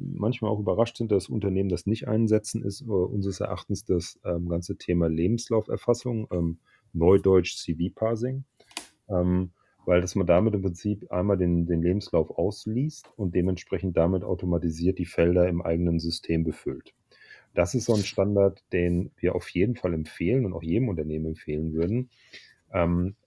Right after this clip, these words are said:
warum? Weil es sich genau darum, äh, handelt, was du gerade gesagt hast. In dem Moment, wo ich einem Recruiter in einem System Felder automatisiert,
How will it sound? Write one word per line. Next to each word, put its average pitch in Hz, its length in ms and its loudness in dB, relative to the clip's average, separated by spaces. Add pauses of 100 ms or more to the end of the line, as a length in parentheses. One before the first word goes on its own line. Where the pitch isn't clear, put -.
warum? 95 840 4 (300)
Weil 98 280 8
es 92 80 -4
sich 110 180 -2
genau 95 240 4
darum, 113 420 0
äh, 90 120 -2
handelt, 98 280 0
was 90 180 -4
du 92 60 -4
gerade 85 220 2
gesagt 80 360 -4
hast. - 260 -2
In 98 120 -4
dem 120 140 2
Moment, 120 480 2
wo 95 240 -6
ich - 240 -12
einem 92 200 -2
Recruiter 120 800 -2
in 107 180 -2
einem 98 220 -2
System 92 480 -2
Felder 104 460 0
automatisiert, 90 880 -4